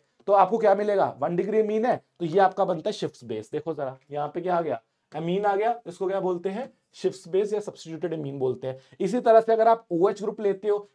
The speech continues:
इसको बोलते हैं hydroxyl amine और आपको मिलेगा oxime। वही रिएक्शन वही है, ठीक है, जो आपको मैंने बता दी है। अगर एनएच टू लेते हो दोनों साइड तो वो hydrazine बन जाता है, प्रोडक्ट बनाओगे तो ये hydrazone,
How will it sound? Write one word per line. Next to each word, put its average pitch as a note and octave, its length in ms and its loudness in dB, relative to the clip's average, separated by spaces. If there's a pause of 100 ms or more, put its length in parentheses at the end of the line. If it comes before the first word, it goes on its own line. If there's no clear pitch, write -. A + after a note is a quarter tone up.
इसको E3 260 -2
बोलते F#3 280 2
हैं F3+ 80 0
hydroxyl E3 540 -4
amine G#3+ 300 -6 (200)
और E3+ 120 0
आपको F3 240 0
मिलेगा E3+ 440 -4
oxime। A2+ 420 -8
वही C#3+ 320 -6
रिएक्शन F#3+ 360 4
वही A#3 200 4
है, C#3 140 -2 (120)
ठीक E3+ 120 0
है, A#3 60 6
जो G3+ 100 4
आपको F#3+ 240 6
मैंने F#3 160 0
बता B2+ 240 -4
दी G#2+ 160 -10
है। G#2+ 100 -10 (460)
अगर G3+ 240 2
एनएच G3 360 -4
टू G#3+ 80 -6
लेते G#3 240 0
हो G3+ 40 -2
दोनों G3+ 220 -2
साइड G3+ 260 -2
तो G#3+ 80 0
वो G#3 80 2
hydrazine F3 460 0
बन G3+ 160 -4
जाता G3+ 300 0
है, G#3+ 160 -4 (240)
प्रोडक्ट G3 340 -2
बनाओगे F3 400 0
तो F#3 100 -6
ये G3 120 -4
hydrazone, C#3+ 720 -4